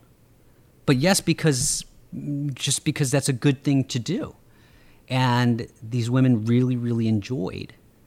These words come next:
every moment of what really was tough. I mean, going into those doors is very depressing, and seeing somebody down on their luck. And I, I'll never forget that. I said,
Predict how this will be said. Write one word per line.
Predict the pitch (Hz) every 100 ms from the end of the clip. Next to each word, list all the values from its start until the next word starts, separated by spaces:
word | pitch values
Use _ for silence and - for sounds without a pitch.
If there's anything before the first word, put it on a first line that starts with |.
| _ -
every | 117 113 120 123 123 127 - - _ _ _ _ _ _
moment | 123 117 127 156 135 110
of | 107
what | 117 131
really | 113 131 175
was | 139 127 -
tough. | - - 220 -
I | 104
mean, | 117 120 113
going | 113 117 139
into | 139 135
those | 123 104
doors | 139 165
is | 98
very | - 110 127 127 127
depressing, | - - 131 170 - 95 98 - - _ - _ -
and | 113 110 107 - _ _
seeing | - - 123 120 127
somebody | 127 117 110 113 127 - _ _ _ _ _ _
down | 98 98
on | 98
their | 113 120
luck. | 127 - - _ _ _ -
And | 110
I, | 107 113 113 107 -
I'll | 113 113
never | 117 117 123
forget | 117 117 127 -
that. | 92
I |
said, | 98 104